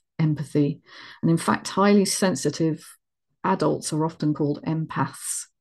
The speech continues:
for that reason. And, and to understand what an empath is, is that you basically absorb everything. You don't have quite such a good filter on the world.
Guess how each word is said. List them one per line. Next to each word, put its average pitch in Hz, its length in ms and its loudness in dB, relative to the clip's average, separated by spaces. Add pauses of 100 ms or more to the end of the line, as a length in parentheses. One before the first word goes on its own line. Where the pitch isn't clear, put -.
(120)
for - 100 -4
that 156 220 -2
reason. 156 580 -2 (1080)
And, 170 280 2
and 170 200 4
to - 120 -4
understand 185 600 2
what 156 120 -2
an 147 60 2
empath 160 520 -2
is, 147 180 0
is 139 200 -4
that - 160 -6 (140)
you 156 460 0
basically 165 480 2
absorb 156 640 0 (160)
everything. 156 640 -2 (360)
You 165 120 -4
don't 170 220 0
have 170 160 -6
quite 156 220 0
such - 200 -6
a 160 40 0
good 151 180 0
filter 156 460 0
on 143 100 2
the 143 80 4
world. 147 380 0